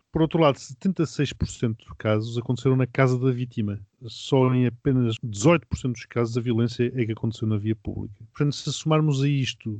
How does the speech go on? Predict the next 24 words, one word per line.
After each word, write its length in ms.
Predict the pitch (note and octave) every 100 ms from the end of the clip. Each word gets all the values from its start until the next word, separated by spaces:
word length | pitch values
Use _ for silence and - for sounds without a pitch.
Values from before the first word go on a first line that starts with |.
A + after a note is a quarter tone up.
| G#2+
e 60 | B2+
nestas 380 | A#2+ C3 - B2
estatísticas 520 | B2+ B2 A#2 - A2+
ainda 220 | B2+ C#3
não 120 | B2+
estão 280 | G#2 - A#2+
os 100 | A2
dados 320 | G#2 A2+ G#2 - -
da 120 | G#2+
famosa 340 | A2+ A2+ G#2 G#2
pandemia, 640 | A2+ A2 G#2+ A2+ A#2+ B2 A#2+
voltamos 440 | A2+ B2+ D3 C3+
a 60 | A#2+
algo 320 | B2+ D3+ A#2
que 140 | A2 -
falámos 440 | A2+ B2 A#2 G2+
lá 140 | A2
atrás, 520 | G#2 - A2 A#2 B2 A2+
há 60 |
uns 180 | G#2 G2
muitos 260 | C3+ D#3 -
episódios, 720 | - G2+ F#2+ G#2 A2 C#3 -
que 260 | - B2+
é, 220 | B2+ C#3